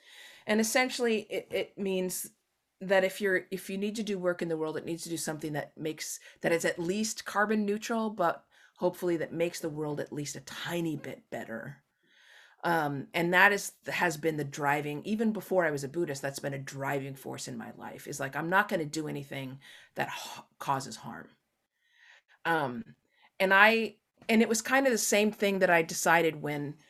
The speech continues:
I chose to write Speaking of Race, is like, one of my initial hesitations was like,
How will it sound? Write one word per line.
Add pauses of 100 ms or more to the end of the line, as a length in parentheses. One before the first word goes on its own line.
(240)
I
chose
to
write
Speaking
of
Race,
is
like,
one
of
my
initial
hesitations
was
like,